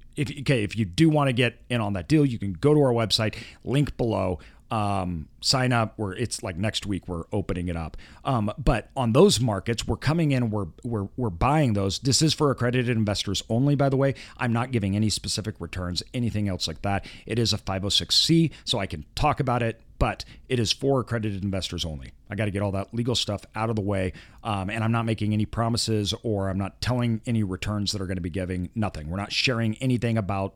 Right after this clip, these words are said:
any of that stuff. So, all right, cover my bases. Um, but on this deal, when we're looking at that variable, right, that's what I wanna see. I wanna see that there's these big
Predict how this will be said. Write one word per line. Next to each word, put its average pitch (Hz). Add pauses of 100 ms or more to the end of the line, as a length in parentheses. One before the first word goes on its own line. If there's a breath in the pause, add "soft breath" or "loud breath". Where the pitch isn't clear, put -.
(160)
any 104
of 90
that 85
stuff. - (100)
So, 104
all -
right, 101
cover 135
my 101
bases. - (400 loud breath)
Um, 131
but 160
on 151
this 131
deal, 113 (200 loud breath)
when 135
we're 117
looking 135
at 110
that 101
variable, 117 (320 soft breath)
right, 110 (300)
that's 151
what 151
I 147
wanna 139
see. 117
I 98
wanna 147
see 226
that 156
there's 120
these 104
big 156